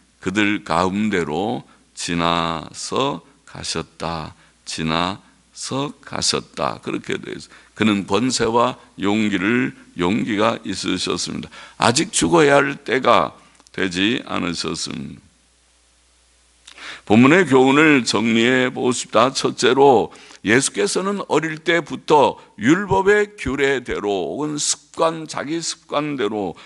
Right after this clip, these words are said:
안식일을 거룩하게 지키셨고 회당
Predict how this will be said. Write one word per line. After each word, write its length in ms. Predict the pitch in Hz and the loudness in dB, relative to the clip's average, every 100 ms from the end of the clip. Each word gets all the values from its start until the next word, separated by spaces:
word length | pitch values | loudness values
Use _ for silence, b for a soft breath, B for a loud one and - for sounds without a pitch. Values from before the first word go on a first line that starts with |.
| B | B
안식일을 800 | - 107 143 143 120 123 135 139 | -2 0 0 -2 -2 -2 0 -2
거룩하게 640 | - 104 123 113 113 117 120 | -4 -4 -2 0 -2 -2 -6
지키셨고 920 | - 95 113 - 95 - 101 113 - B B - | -8 -10 -8 -6 -6 -6 -4 -4 -6 B B -4
회당 560 | 107 117 143 165 165 | 2 4 4 2 -2